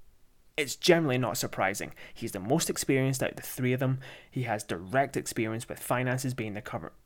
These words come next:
being the former chancellor. But that, just because you have support of the, of the party doesn't mean you'll have support of the membership, and that is what it's down to.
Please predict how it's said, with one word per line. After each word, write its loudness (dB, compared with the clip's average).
being 0
the -4
former 0
chancellor. 6
But -2
that, 0
just 0
because 4
you 4
have -4
support -2
of 0
the, -6
of 0
the -4
party 2
doesn't 2
mean 2
you'll 0
have -4
support -2
of 2
the -4
membership, 0
and -4
that 4
is 0
what 0
it's -4
down 0
to. -6